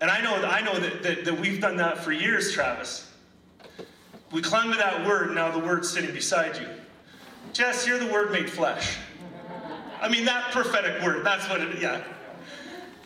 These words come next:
And some of y'all are like, "What are you talking about?" Heresy, heresy. Yeah.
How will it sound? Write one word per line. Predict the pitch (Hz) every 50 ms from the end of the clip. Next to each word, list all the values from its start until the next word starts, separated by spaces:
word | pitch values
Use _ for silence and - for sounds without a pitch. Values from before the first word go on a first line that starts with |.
| - 131
And | 127 123 -
some | - - -
of | 135 131
y'all | 127 131 127 123
are | 120
like, | - - -
"What | - -
are | 285 151
you | 151 - - -
talking | - - - - - 135
about?" | 254 - 127 127 - 95 95 - - - - - 120 - 107 - - - - - - - - - - - - - - - - -
Heresy, | - - 294 320 349 349 330 - - - 320 302 269 254 226 - -
heresy. | 320 339 330 330 320 - - - 240 196 170 - - -
Yeah. | 196 - -